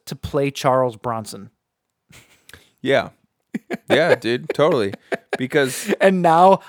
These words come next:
Speaker 1: I wanna see a remake of this starring Ron Swanson. <laughs>
Speaker 2: Because the
Speaker 1: And
Speaker 2: first
Speaker 1: that's
Speaker 2: time
Speaker 1: all I want in
Speaker 2: because
Speaker 1: life.
Speaker 2: the first time he walked up onto the, when, uh, when Doc Roy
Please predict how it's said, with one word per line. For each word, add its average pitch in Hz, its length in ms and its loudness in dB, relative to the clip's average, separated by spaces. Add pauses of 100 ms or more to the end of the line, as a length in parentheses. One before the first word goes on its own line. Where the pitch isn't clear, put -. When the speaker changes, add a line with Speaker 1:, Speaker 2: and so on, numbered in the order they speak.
Speaker 1:
I 185 120 4
wanna 180 200 2
see 175 200 -2
a 165 80 4
remake 175 360 2
of 143 200 2
this 139 260 -2
starring 151 720 0
Ron 135 260 -2
Swanson. 123 600 -8
<laughs> - 160 -8
Speaker 2:
Because 139 340 -2
the 135 120 -2
Speaker 1:
And 117 60 -6
Speaker 2:
first 143 260 2
Speaker 1:
that's 175 120 0
Speaker 2:
time 151 300 4
Speaker 1:
all 147 80 8
I 143 80 6
want 135 260 2
in 135 80 2
Speaker 2:
because 139 240 2
Speaker 1:
life. 143 60 -8
Speaker 2:
the 135 80 -2
first 143 420 -4
time 151 300 -4
he 139 180 -6
walked 131 400 -2
up 120 160 -4
onto 123 280 -4
the, 110 280 -8
when, 107 580 -6
uh, 98 360 -4
when 104 520 -8 (340)
Doc 117 360 -2
Roy 113 600 -2